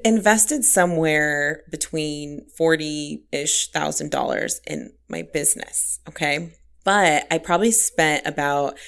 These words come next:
ten thousand in my business before I really started seeing some, like, dollars coming in. And this is gonna look different for everyone, but I just wanted to, like, I wanted to give you insight on, like, what my experience has been.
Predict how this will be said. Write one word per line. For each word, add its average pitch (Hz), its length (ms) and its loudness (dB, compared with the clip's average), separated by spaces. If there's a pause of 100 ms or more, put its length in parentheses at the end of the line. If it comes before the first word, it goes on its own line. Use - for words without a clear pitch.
(280)
ten 262 400 -2
thousand 165 340 2
in 151 140 -2
my 147 100 -4
business 151 460 -4
before 160 300 -2
I 160 40 2
really 185 540 -2
started 156 500 0
seeing 147 560 -6
some, 151 260 -4
like, 143 300 -8
dollars 175 540 0
coming 330 280 -2
in. 359 260 -4 (640)
And 220 440 2 (100)
this 214 260 2
is 285 100 -2
gonna 254 180 4
look 190 220 0
different 185 280 -2
for 202 220 -4
everyone, 147 800 -6 (100)
but 165 400 0
I 196 80 0
just 208 280 0
wanted 330 260 -6
to, 180 720 -4 (200)
like, - 340 -10 (300)
I 180 60 2
wanted 202 460 2
to 196 120 0
give 156 280 -4
you 156 140 -4
insight 175 460 -2
on, 165 140 -2
like, 147 180 -8
what 147 220 -6
my 143 200 -4
experience 240 560 0
has 254 120 0
been. 277 380 -2